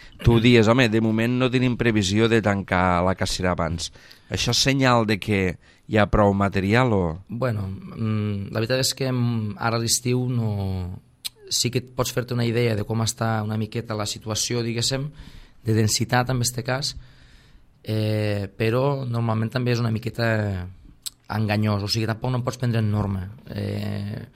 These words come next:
Speaker 2: lo conill ara n'hi ha moltíssim, se veu
Speaker 1: És
Speaker 2: molt de
Speaker 1: aquesta que
Speaker 2: conill.
Speaker 1: no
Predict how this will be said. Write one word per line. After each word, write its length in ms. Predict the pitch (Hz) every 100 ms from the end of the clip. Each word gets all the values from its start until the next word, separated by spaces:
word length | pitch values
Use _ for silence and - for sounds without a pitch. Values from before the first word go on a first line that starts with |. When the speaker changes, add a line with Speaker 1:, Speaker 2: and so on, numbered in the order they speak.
| - - - - - -
Speaker 2:
lo 80 | 120
conill 500 | 123 127 135 131 123 123
ara 560 | 127 127 127 123 120 120
n'hi 280 | 120 123 127
ha 20 |
moltíssim, 760 | 127 123 139 - 139 147 147 -
se 140 | 123
veu 100 | 120
Speaker 1:
És 60 | 120
Speaker 2:
molt 60 | 113
de 40 |
Speaker 1:
aquesta 220 | 120 - 127
que 80 |
Speaker 2:
conill. 60 |
Speaker 1:
no 20 | 123